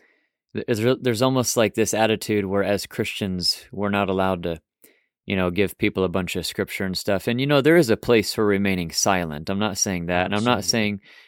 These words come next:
Speaker 1: that you should be annoying with the Bible, but really we need to be careful about that because, like, if,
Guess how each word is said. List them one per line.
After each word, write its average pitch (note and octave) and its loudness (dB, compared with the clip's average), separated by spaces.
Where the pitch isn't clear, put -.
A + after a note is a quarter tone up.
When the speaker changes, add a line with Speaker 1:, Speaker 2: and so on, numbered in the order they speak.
Speaker 1:
that G2+ 2
you G#2+ 0
should G2 -6
be G2 0
annoying F#2 0
with F2+ -6
the F#2 -4
Bible, F2 -2
but G2 -2
really F#3+ 4
we E3 2
need D3+ 4
to C#3 4
be B2 4
careful A#2+ 2
about F2+ 0
that E2+ -2
because, F#2+ -2
like, A2 2
if, - 0